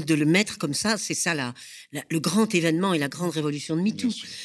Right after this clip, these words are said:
Speaker 1: Donc là, les comportements des hommes que j'entends, à droite comme à gauche, c'est encore dans le... Dans le, le, le, le, euh, ah bah c'est comme ça. Euh, où est le pro-, où est le problème ?
Speaker 2: Bien sûr, oui.
Speaker 1: Bah oui, mais sauf que c'est devenu depuis cinq ans,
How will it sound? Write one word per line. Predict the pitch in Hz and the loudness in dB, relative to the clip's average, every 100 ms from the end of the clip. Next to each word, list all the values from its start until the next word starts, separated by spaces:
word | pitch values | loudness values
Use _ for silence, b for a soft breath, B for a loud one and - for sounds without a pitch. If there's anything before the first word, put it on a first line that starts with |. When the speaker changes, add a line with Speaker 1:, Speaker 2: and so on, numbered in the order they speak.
| B | B
Speaker 1:
Donc | 170 180 - | 2 2 2
là, | 165 202 269 202 - | 4 6 4 2 -2
les | 151 | -4
comportements | - 190 190 - 175 165 156 | -2 -2 -2 -2 0 2 2
des | 147 135 | 0 2
hommes | 156 143 | 2 2
que | - 135 | 0 -4
j'entends, | 127 - 254 | -4 -2 -2
à | 202 | -2
droite | 139 156 - | -2 -2 0
comme | 135 | 0
à | 135 | 2
gauche, | 175 240 - B B B | 2 0 -2 B B B
c'est | B - 180 | B 0 2
encore | 165 226 202 165 - - | 4 4 2 -4 -10 -18
dans | 190 175 185 | 0 4 6
le... | 165 - B B | 4 2 B B
Dans | 170 165 | 2 4
le, | 156 139 | 2 0
le, | 143 | -4
le, | 156 160 - - _ B B B 160 | 0 -2 -2 -12 _ B B B -6
le, | 160 165 160 | -2 -2 -2
euh, | 147 143 127 B B | -4 -4 -6 B B
ah | 156 | 0
bah | 156 | 2
c'est | - | 2
comme | 196 170 | 0 2
ça. | - 233 - - B B B B | 2 0 -4 -12 B B B B
Euh, | 160 165 | 0 0
où | 156 | 2
est | 175 | 2
le | |
pro-, | - 196 170 180 | 2 -4 0 4
où | 185 | 6
est | 233 | 6
le | |
problème ? | 233 - 214 226 233 135 107 | 4 2 6 6 6 6 2
Speaker 2:
Bien | 98 | -2
sûr, | 82 107 92 | -8 -8 -2
oui. | |
Speaker 1:
Bah | - | 4
oui, | 208 233 | 6 6
mais | |
sauf | 220 220 | 6 2
que | - | 2
c'est | 220 240 | 4 4
devenu | 208 185 208 | 4 4 4
depuis | 196 180 170 | 4 2 0
cinq | - 175 180 | 2 0 0
ans, | 185 | -2